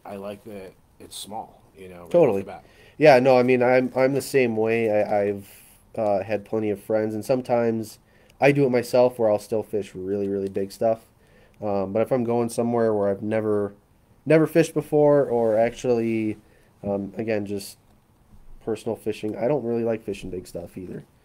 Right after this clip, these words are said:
Speaker 2: Um, especially articulated stuff kinda gets clunky in my opinion. Um, I like a little bit sparser tied stuff, smaller. Uh, I have a lot more confidence in that when I'm fishing. So, uh, anything that you got confidence in,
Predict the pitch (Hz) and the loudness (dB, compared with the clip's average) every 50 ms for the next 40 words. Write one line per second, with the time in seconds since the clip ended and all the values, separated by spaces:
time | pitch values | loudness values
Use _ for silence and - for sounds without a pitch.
0 | _ _ _ _ - - 92 95 92 87 - _ _ _ _ - - 156 156 - | _ _ _ _ -12 -10 -8 -8 -8 -10 -16 _ _ _ _ 2 2 2 2 2
1 | 156 147 123 120 - 127 120 - 127 117 117 113 113 - - 113 110 - - _ | 2 0 0 0 0 -6 -4 -2 -2 -2 -2 -2 -4 -4 -2 -2 -2 -2 -4 _
2 | _ - 113 107 107 101 98 - - - 104 104 104 - 110 107 104 104 107 104 | _ -6 -4 -4 -4 -4 -6 -8 -10 -6 -6 -6 -6 -6 -6 -6 -4 -4 -4 -4
3 | 101 - 117 113 110 113 113 110 - _ _ _ _ _ _ _ _ _ - 95 | -4 -4 -4 -4 -2 -4 -6 -8 -10 _ _ _ _ _ _ _ _ _ -10 -8
4 | 92 95 95 92 90 95 90 85 - 117 107 107 110 107 117 113 110 104 107 95 | -4 -4 -2 -2 -2 -4 -4 -4 -4 -2 0 0 0 -2 -4 -4 -4 -4 -4 -6
5 | - - - - 113 110 107 - - 107 98 - 117 113 104 101 - - 104 98 | -8 -6 0 2 2 2 2 0 -4 -6 -4 -2 0 0 0 0 -2 -2 -2 -2
6 | 92 - - - 110 104 104 104 104 107 110 110 107 - _ _ _ _ _ _ | -2 -4 -10 -6 -2 0 0 2 0 0 -2 -4 -6 -10 _ _ _ _ _ _
7 | _ _ _ - 90 95 98 92 85 80 104 110 104 110 110 104 101 98 95 - | _ _ _ -8 -4 -4 -4 -4 -2 -2 -2 -2 0 0 0 0 0 -4 -8 -8
8 | - 113 107 107 104 113 110 104 101 - 107 107 104 101 98 101 98 98 98 98 | -6 -4 -4 -4 -4 -6 -8 -8 -8 -6 -6 -4 -4 -4 -4 -4 -4 -6 -6 -8
9 | - 110 107 101 - 110 104 107 104 - - - _ _ _ _ _ _ _ _ | -6 -6 -6 -4 -4 -6 -6 -6 -6 -10 -18 -20 _ _ _ _ _ _ _ _
10 | _ - - 110 104 92 87 92 95 - _ _ 170 - 90 - 85 80 69 - | _ -10 -4 -2 0 0 0 -4 -8 -14 _ _ -16 -14 -14 -12 -14 -14 -16 -16
11 | _ - 120 127 120 120 - 123 120 113 - - 117 113 101 - - - 113 107 | _ -4 -4 -2 -2 -4 -4 -6 -6 -6 -6 -4 -4 -4 -4 -4 -6 -8 -8 -8
12 | 104 - 110 107 104 - 113 117 117 110 - | -8 -8 -10 -10 -10 -10 -10 -10 -10 -10 -14